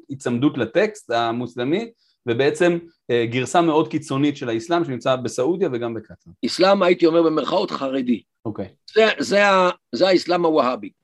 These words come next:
Speaker 2: הם הפכו את אורם לאסלאם איחואני.
Speaker 1: אחים מוסלמים.
Speaker 2: של האחים המוסלמים. בעקבות המעבר של יוסף קרדאווי לקטר, כי הוא ברח ממצרים,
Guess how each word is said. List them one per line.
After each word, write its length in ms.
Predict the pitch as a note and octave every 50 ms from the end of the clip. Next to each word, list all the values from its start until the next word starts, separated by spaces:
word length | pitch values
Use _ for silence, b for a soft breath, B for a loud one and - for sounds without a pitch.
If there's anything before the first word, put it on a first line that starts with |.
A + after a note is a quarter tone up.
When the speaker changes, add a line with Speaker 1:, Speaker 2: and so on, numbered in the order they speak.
| _ -
Speaker 2:
הם 240 | F3+ A3+ C#4+ F4 F4+ F4+ - _ _
הפכו 380 | - - F3 - - - A#3+ C#4
את 120 | B3 -
אורם 460 | - F#3 F#3 E3 D#3 D3 D3+ F#3 A#3 B3 - _
לאסלאם 880 | C3+ C#3 F3+ A3+ B3+ C#4+ C#4 - _ - E3 C3+ - - D#3+ F#3+ E3+ - - -
איחואני. 520 | F3 - - E3 E3 F#3 F3+ E3 C#3+ A2+ - - _ _
Speaker 1:
אחים 220 | - A#2 - D3 C#3
מוסלמים. 480 | C3+ A#2+ - A#2+ A2 G2+ F#2 F2 E2 - _ _ _ _ _ _
Speaker 2:
של 100 | - E3
האחים 140 | D#3 F3 F#3+
המוסלמים. 460 | F3+ F3 E3 D3+ - C#3+ B2+ G#2+ F#2+ - _ _ _ -
בעקבות 640 | B2 F#3+ G3+ F#3+ - D#3+ A3 C4+ C#4+ C#4+ C#4 - -
המעבר 920 | E3 D3+ D3 C#3+ C#3 C3+ C3+ C#3 D3+ D#3+ D#3+ C3+ C#3 A3 A#3 A#3 G#3 F#3+
של 180 | - D#3 D#3
יוסף 240 | F3 G3+ F3 F3+ C#3+
קרדאווי 540 | - E3 D3+ D3+ D3+ D3 F3+ F#3 E3+ D#3+ D3
לקטר, 540 | C3+ C3 B2+ _ - B3+ C4 B3 - G3+ E3+ C#3 -
כי 80 | -
הוא 180 | C#3 C3 B2+ B2
ברח 200 | B2+ C3 C3 -
ממצרים, 580 | C#3 C#3+ D3 B3 - B3 C#4+ C#4 C4 A#3+ G#3+